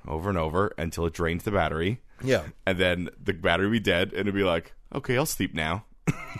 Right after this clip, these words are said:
Speaker 2: Okay.
Speaker 1: And then we have to jump the car.
Speaker 2: Yeah.
Speaker 1: And once we jump the car, it's like, "Oh, I'm back. Cool key you got there. That's fun."
Speaker 2: <laughs>
Speaker 1: Until, like, another month goes by, and it's like, "Hold on.
Speaker 2: Hold on.
Speaker 1: Where's
Speaker 2: Is
Speaker 1: your
Speaker 2: that
Speaker 1: key?
Speaker 2: the key?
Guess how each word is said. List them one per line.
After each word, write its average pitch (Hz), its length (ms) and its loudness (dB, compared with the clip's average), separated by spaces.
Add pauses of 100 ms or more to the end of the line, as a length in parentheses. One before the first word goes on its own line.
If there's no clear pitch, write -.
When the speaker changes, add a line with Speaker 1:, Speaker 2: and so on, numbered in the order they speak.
(200)
Speaker 2:
Okay. - 20 -4 (140)
Speaker 1:
And 165 100 0
then 143 260 8
we 139 120 6
have 127 160 8
to 120 80 -4
jump 120 380 2
the - 60 -2
car. 135 540 8
Speaker 2:
Yeah. 113 300 4 (400)
Speaker 1:
And 120 100 4
once 120 160 4
we 110 80 2
jump 104 280 4
the 107 60 -4
car, 143 260 6
it's 98 160 2
like, 98 280 4 (220)
"Oh, - 140 8
I'm 320 100 4
back. 247 420 4 (340)
Cool 165 220 6
key 185 240 4
you 117 60 6
got 95 240 8
there. 101 340 4
That's 170 220 8
fun." 107 340 8 (340)
Speaker 2:
<laughs> - 320 -6
Speaker 1:
Until, 131 340 4
like, 123 160 6
another 127 240 6
month 139 240 6
goes 104 200 4
by, 95 220 8
and 101 100 6
it's 101 100 2
like, 90 340 2
"Hold 104 240 6
on. 64 200 2 (140)
Speaker 2:
Hold 120 260 0
on. 76 100 -10 (160)
Speaker 1:
Where's 135 140 8
Speaker 2:
Is 151 60 6
Speaker 1:
your 151 60 2
Speaker 2:
that 147 220 8
Speaker 1:
key? 147 40 -8
Speaker 2:
the 131 100 2
key? 95 220 -4